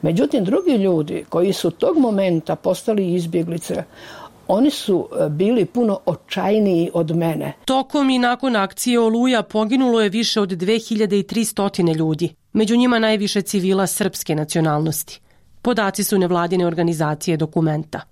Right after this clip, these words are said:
Speaker 2: Oko dvestotine hiljada ljudi je izbeglo.
Speaker 1: Šestoga stižemo u Banja Luku i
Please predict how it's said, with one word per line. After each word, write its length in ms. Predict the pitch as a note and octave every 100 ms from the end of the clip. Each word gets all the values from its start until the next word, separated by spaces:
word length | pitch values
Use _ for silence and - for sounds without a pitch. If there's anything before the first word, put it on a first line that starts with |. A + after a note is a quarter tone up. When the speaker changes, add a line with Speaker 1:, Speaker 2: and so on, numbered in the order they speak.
| _ _ _ -
Speaker 2:
Oko 240 | F3 F3
dvestotine 640 | D3+ F#3+ G3 G#3+ G#3+ A3
hiljada 360 | A3 G#3+ G#3 F#3+
ljudi 320 | F#3 F3+ F#3
je 100 | F3+
izbeglo. 460 | D#3 - D3+ - - _
Speaker 1:
Šestoga 580 | - - G#3+ - A3+ F3+
stižemo 560 | - - A3 G#3+ G#3 G3
u 60 |
Banja 300 | F3+ F3 F3+
Luku 480 | E3 D#3 D3 - - - - - - -
i 180 | F#3